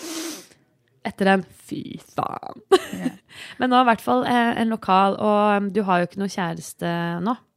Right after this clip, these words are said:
Speaker 2: Nei.
Speaker 1: Så,
Speaker 2: Fy
Speaker 1: men
Speaker 2: faen,
Speaker 1: du
Speaker 2: jeg
Speaker 1: har jo en
Speaker 2: kjenner at
Speaker 1: eks
Speaker 2: det
Speaker 1: som er litt i rampelyset, så da kunne jeg gjemme det under en lokal, eh.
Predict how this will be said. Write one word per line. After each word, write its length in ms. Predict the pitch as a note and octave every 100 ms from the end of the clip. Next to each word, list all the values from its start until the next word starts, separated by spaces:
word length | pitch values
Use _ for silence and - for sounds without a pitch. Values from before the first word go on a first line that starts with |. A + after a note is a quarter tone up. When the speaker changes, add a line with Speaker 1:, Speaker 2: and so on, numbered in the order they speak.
| _ _ _ _
Speaker 2:
Nei. 360 | G3 F#3+ D#3+ C#3 _
Speaker 1:
Så, 220 | - -
Speaker 2:
Fy 300 | G3+ F#3+ G3+
Speaker 1:
men 140 | G3+ G3+
Speaker 2:
faen, 180 | F#3
Speaker 1:
du 80 | G3
Speaker 2:
jeg 240 | G3 G3 G3
Speaker 1:
har 140 | F3
jo 80 | F#3
en 40 |
Speaker 2:
kjenner 240 | G3+ F3+ E3+
at 120 | F3
Speaker 1:
eks 80 | F3+
Speaker 2:
det 80 |
Speaker 1:
som 180 | G3 F#3+
er 240 | F3 E3+ E3
litt 160 | F3+
i 80 | G3+
rampelyset, 720 | F#3 D#3+ F#3 F3 F3 - C#4
så 140 | - A3+
da 140 | G#3 G3 F#3+
kunne 240 | F#3 G#3+ F#3
jeg 140 | F#3
gjemme 280 | F3+ E3 E3
det 120 | E3+ E3+
under 180 | E3 E3+
en 120 | E3+
lokal, 540 | E3+ - E3+ D#3+ E3
eh. 320 | E3 E3 E3